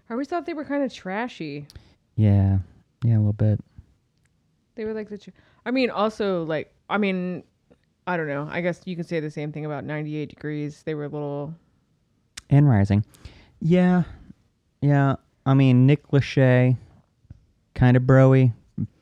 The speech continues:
Speaker 2: very broy.
Speaker 1: Very broy.
Speaker 2: Um, I can't even name another member of ninety Degrees.
Speaker 1: Yeah.
Speaker 2: There you go. You can name one.
Speaker 1: There's,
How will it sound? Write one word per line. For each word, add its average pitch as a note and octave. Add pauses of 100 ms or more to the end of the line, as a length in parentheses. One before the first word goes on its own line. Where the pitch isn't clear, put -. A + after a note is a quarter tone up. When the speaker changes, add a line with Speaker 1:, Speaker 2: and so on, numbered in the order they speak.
Speaker 2:
very A#2+
broy. A#2
Speaker 1:
Very F3+
broy. C#3+ (320)
Speaker 2:
Um, G2
I -
can't B2+
even B2
name A#2+
another A#2
member A2
of A2
ninety A2+
Degrees. A2+
Speaker 1:
Yeah. D#4+ (320)
Speaker 2:
There B2+
you A#2+
go. A#2+ (800)
You B2+
can C3
name D#3
one. G#2+ (140)
Speaker 1:
There's, G3+